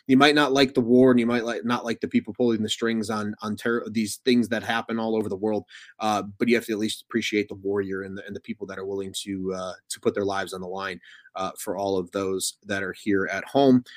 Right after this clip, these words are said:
Um, my family is, is littered with military, former military members. Um, thankfully, I have not lost anybody, uh, in, in the line of service, but there are plenty of people that have. So think about those people,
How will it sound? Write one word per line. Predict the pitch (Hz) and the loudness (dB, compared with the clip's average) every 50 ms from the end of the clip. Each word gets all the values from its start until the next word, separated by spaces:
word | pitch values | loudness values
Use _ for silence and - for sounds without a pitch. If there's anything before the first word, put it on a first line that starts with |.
| - - - - _ _ | -20 -20 -20 -20 _ _
Um, | 95 92 92 92 92 92 92 92 90 87 - _ _ _ _ _ _ | -2 -2 0 0 0 0 -2 -2 -4 -4 -8 _ _ _ _ _ _
my | 127 120 127 127 123 | 6 8 10 10 10
family | 123 - 131 120 120 117 120 117 113 110 | 8 8 6 8 8 8 6 6 6 4
is, | 110 107 104 101 95 - - - - | 4 2 2 0 -2 -2 -2 -4 -4
is | 107 113 113 101 104 101 | -6 -6 -4 -4 -4 -2
littered | 101 110 110 110 110 104 98 | 0 0 2 2 2 2 2
with | 101 101 - - | 0 -2 -2 0
military, | 113 110 107 110 110 104 101 - - 113 104 107 - - | 0 2 4 4 4 4 2 2 0 0 0 0 -2 -4
former | - - 120 117 113 110 | -2 0 2 2 4 4
military | 107 110 107 110 107 - - 110 110 107 | 4 4 4 2 2 2 2 2 2 2
members. | 104 107 107 107 104 110 107 104 - - - - - - _ - | 2 2 2 2 2 2 0 0 -4 -10 -14 -20 -20 -18 _ -4
Um, | 95 92 90 90 92 92 92 92 92 92 95 - _ _ _ | -2 0 0 0 0 -2 -2 -2 -4 -4 -6 -10 _ _ _
thankfully, | - 123 120 117 - - 113 113 110 | 4 4 4 4 4 2 4 4 4
I | 107 104 | 4 4
have | 101 113 95 | 2 0 -2
not | 92 104 104 - 101 | -2 -4 -4 -4 -4
lost | 104 101 98 - - | -4 -4 -4 -4 -4
anybody, | 110 101 101 98 92 104 98 98 98 98 95 - - - | -4 -4 -4 -4 -4 -4 -4 -4 -4 -4 -6 -8 -10 -8
uh, | 107 98 98 98 95 95 - - - 95 - - | -6 -6 -4 -4 -4 -6 -8 -10 -10 -12 -12 -8
in, | - 104 101 101 104 107 - | -6 -4 -4 -2 -4 -4 -2
in | 107 107 | -2 0
the | 101 | 0
line | 98 98 101 98 95 95 | 0 0 -2 -2 -2 -2
of | - | -2
service, | - - 110 104 101 98 92 - - | 0 0 2 2 2 2 0 -2 -4
but | 104 87 | -2 0
there | 107 107 | 0 0
are | 107 98 92 | 0 0 -2
plenty | - 113 110 107 101 | -2 0 0 2 0
of | 98 - | 0 0
people | - 107 101 104 | -2 -2 -2 -2
that | 95 98 95 - | -2 -2 -4 -4
have. | 101 98 101 98 - | -2 -2 -2 -2 -2
So | - 113 104 | -4 -2 4
think | 156 160 147 | 6 8 10
about | 139 135 127 110 - | 12 10 10 10 8
those | 123 127 120 - | 6 6 6 4
people, | - - 131 123 123 123 123 123 | 4 2 2 4 4 2 2 0